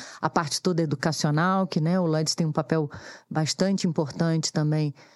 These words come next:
é, educacional, é, de, de,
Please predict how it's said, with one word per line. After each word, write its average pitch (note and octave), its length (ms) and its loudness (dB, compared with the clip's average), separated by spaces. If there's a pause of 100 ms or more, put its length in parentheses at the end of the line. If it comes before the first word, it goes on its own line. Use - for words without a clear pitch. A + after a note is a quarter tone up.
(180)
é, D#3 140 -4
educacional, D#3 840 0 (540)
é, E3 680 2
de, D#3 160 -2
de, E3 280 -6